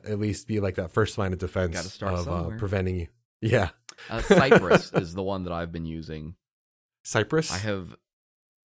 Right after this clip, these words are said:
Speaker 2: fall-, not, I, I shouldn't say fallen in love with it, but it, it has definitely been my favorite testing suite to date so far.
Speaker 1: Hmm.
Speaker 2: My last, uh,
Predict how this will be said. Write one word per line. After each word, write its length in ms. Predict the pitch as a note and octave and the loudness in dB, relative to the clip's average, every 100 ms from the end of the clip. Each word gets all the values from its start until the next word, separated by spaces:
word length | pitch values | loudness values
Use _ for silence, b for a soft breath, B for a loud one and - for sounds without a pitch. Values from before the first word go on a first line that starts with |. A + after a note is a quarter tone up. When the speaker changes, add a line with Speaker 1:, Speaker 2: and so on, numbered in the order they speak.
| _ | _
Speaker 2:
fall-, 260 | B2+ A#2+ A#2+ | 2 2 2
not, 220 | C3 A2+ | 0 2
I, 180 | D3 A#2+ | 2 2
I 40 | |
shouldn't 200 | - G#2 | -2 -8
say 100 | G2 | -10
fallen 420 | - G2+ F#2+ F2+ | -8 -6 -4 -6
in 120 | F2 F2 | -6 -6
love 200 | F2+ E2+ | -6 -6
with 240 | E2+ F2 | -8 -10
it, 140 | E2 | -10
but 100 | G2 | -6
it, 140 | G2 - | -8 -8
it 140 | G#2+ G#2+ | -8 -8
has 140 | G#2 | -6
definitely 360 | G#2+ A2+ B2 G#2+ | -6 -6 -6 -6
been 220 | G2 G2 | -6 -6
my 200 | F#2+ F2 | -6 -8
favorite 500 | - F#2 F2 F2 - | -8 -8 -8 -10 -12
testing 480 | G2+ E2 - E2 D#2+ | -14 -12 -12 -12 -12
suite 320 | - E2 - _ _ - | -12 -14 -14 _ _ -16
to 80 | F2 | -12
date 320 | D#2+ D#2+ - | -10 -12 -12
so 240 | - D#2+ D#2+ | -14 -12 -12
far. 420 | - - F2 F#2 _ _ _ _ _ | -12 -12 -12 -14 _ _ _ _ _
Speaker 1:
Hmm. 200 | C#3 A2+ F2 _ _ _ _ _ _ _ _ _ _ - | 0 0 -4 _ _ _ _ _ _ _ _ _ _ -10
Speaker 2:
My 220 | A2 F#3 | -4 -2
last, 1040 | G3+ A2+ G#2 G#2 A#2+ G2+ F#2 - - - A#2 | 0 -2 0 0 2 0 -2 -12 -14 -12 -6
uh, 420 | G2+ G2 F#2 F#2+ | -4 -4 -4 -6